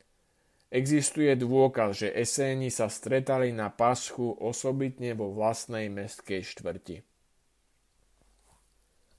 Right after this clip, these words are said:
Paschálna večera sa spoločne jedla o polnoci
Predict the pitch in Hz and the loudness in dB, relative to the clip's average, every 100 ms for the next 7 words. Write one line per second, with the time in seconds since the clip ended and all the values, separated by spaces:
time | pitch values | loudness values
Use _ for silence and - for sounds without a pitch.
0 | _ - 123 - 139 135 135 127 120 117 | _ 4 6 6 6 6 6 4 2 2
1 | - 123 110 110 101 - 113 113 110 - | 2 4 4 2 -4 -4 0 0 0 -4
2 | 98 104 107 104 90 98 113 113 120 120 | -4 -2 0 0 0 -2 2 2 2 -2
3 | - 127 123 | 0 -2 -2